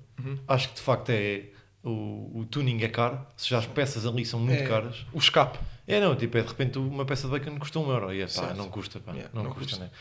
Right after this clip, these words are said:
Speaker 2: Porque se uma peça de bacon custasse o euro, o C B O custava setenta e seis euros, né?
Speaker 1: Yeah.
Speaker 2: Ahm, porém, acho que também pode haver o argumento que é, pá, se por oito euros consomes i-, esse tipo de produto, também consegues ir a uma hamburgueria mais,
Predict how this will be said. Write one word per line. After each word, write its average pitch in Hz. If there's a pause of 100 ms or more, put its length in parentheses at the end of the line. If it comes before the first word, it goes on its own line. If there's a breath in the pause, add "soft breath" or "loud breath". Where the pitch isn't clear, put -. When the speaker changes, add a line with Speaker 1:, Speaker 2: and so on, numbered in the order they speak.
(140 loud breath)
Speaker 2:
Porque -
se -
uma 127
peça 131
de 123
bacon 117
custasse 117
o 123
euro, 135
o 135
C 135
B 131
O 139
custava 135
setenta 127
e 127
seis 127
euros, 101
né? 85 (140)
Speaker 1:
Yeah. 131 (560 loud breath)
Speaker 2:
Ahm, 117 (840)
porém, 120 (280 loud breath)
acho 131
que -
também 135
pode 123
haver 117
o 127
argumento 117
que 123
é, 104 (200 loud breath)
pá, 123
se -
por -
oito 123
euros 123
consomes 120
i-, 120 (200)
esse -
tipo 123
de -
produto, 123 (320 loud breath)
também 120
consegues 113
ir 110
a -
uma 113
hamburgueria 107
mais, 101